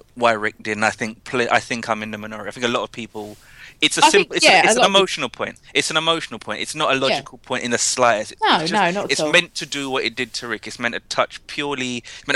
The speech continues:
Speaker 1: to pass that logical part of your brain and
Speaker 2: Mm.
Speaker 1: hit the part of your brain that responds emo-, it's like when Buzz flies in Toy Story.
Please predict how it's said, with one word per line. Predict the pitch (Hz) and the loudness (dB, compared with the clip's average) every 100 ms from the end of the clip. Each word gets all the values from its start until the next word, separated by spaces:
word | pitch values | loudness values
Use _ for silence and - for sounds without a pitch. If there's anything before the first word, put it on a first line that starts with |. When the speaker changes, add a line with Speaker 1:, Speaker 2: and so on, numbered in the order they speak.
| - | 0
Speaker 1:
to | |
pass | 151 143 - | 6 6 6
that | |
logical | 123 113 - | -2 -2 -10
part | - 113 | 0 0
of | 95 | 0
your | 107 | -4
brain | 110 104 101 _ - - _ | -4 -4 -10 _ -20 -20 _
and | 277 277 | 2 4
Speaker 2:
Mm. | |
Speaker 1:
hit | 165 120 _ - | 4 0 _ -12
the | 117 | -6
part | 120 117 | 2 2
of | 107 | 2
your | 107 | -4
brain | 117 104 | -2 -2
that | 107 | -4
responds | 98 - 110 101 - | -8 -8 -8 -8 -12
emo-, | 117 110 104 | -6 -6 0
it's | 110 - | 2 4
like | 165 156 139 - - | 6 6 4 -4 -14
when | 127 | 0
Buzz | - 131 - | 4 4 4
flies | 127 120 110 107 | 6 6 6 2
in | |
Toy | 110 110 | -10 -12
Story. | - 104 90 | -10 -14 -16